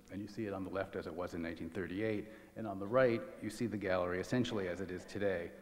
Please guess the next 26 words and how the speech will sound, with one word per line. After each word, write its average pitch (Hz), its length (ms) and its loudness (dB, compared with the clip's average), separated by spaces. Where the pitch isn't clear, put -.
with - 160 -4
track 110 300 2
lighting 95 500 2
and 90 140 -6
floor-to-ceiling 110 640 0
cases 95 420 -4
that 87 100 -6
were 85 140 -6
probably 92 440 0
introduced 87 500 -8
in 82 80 -2
the 85 60 -4
nineteen 82 360 -6
sixties - 520 -6
to 117 120 -2
accommodate 110 540 -2
the 98 80 -8
growing 87 300 -2
collection. - 500 0
The 143 160 6
area 170 180 8
that's - 240 -2
seen 143 160 10
the 110 80 6
greatest 117 400 4
growth 92 360 0